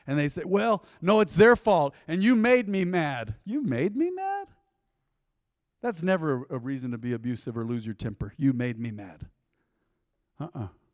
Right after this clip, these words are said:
No, that is immaturity. And we as believers, in dealing with the real, our real selves, the real you, you gotta learn how to deal with pressure with God's help.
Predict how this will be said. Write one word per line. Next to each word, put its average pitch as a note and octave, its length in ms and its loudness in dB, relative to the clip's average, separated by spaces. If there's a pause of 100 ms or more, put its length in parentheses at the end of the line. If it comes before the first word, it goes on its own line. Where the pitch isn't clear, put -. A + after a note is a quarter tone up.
(440)
No, B2 220 -8 (280)
that C#3+ 140 0
is D3 140 -2
immaturity. C3+ 640 -4 (140)
And C#3 140 -2
we F#3 100 4
as D#3 100 0
believers, C#3+ 540 0
in C3 160 -4
dealing E3 320 0
with C3+ 180 0
the B2+ 100 0
real, D3+ 280 2 (220)
our C3 120 0
real D3 260 -2
selves, C3+ 440 -4
the C3 140 0
real F#3 260 2
you, B2 300 -2 (360)
you C3+ 80 -4
gotta C3+ 200 -2
learn C#3 180 -2
how D3 140 -2
to B2 80 -4
deal B2+ 160 -6
with A2+ 120 -8
pressure D#3+ 460 -6
with C#3 180 -4
God's C#3 300 -4
help. D#3+ 320 -6